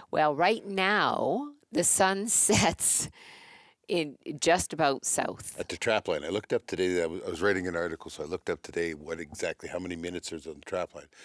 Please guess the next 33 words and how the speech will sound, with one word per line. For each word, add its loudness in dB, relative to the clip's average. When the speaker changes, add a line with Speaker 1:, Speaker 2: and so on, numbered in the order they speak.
Speaker 2:
Today, 2
six -2
hours 2
and -14
fifty-six -8
minutes -12
is -10
our -2
daylight. -6
<laughs> -12
Speaker 1:
Yes, 4
I 6
think 4
here 6
the, 2
um, 0
the 4
sun 2
sets 2
at, -2
like, -2
four 6
twenty-three 0
in -2
the 0
afternoon, -4
and -8
I -6
think -6
it -6
gets -4
up -4
at -8